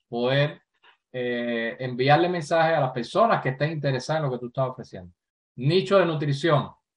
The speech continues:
Puedes hacer una historia que diga, eh, "¿Te interesa? ¿Te inter-, estoy armando un grupo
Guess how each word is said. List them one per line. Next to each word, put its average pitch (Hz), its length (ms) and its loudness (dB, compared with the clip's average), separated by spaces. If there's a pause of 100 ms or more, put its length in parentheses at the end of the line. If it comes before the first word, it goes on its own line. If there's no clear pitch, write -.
(280)
Puedes 139 220 8
hacer 160 240 4
una 190 140 0
historia 185 480 4
que 151 100 0
diga, 143 460 0 (500)
eh, 127 1160 4 (1120)
"¿Te 143 100 2
interesa? 151 760 4 (920)
¿Te 139 140 0
inter-, 147 440 2
estoy 196 540 6
armando 185 640 2
un 165 200 -6
grupo 190 640 4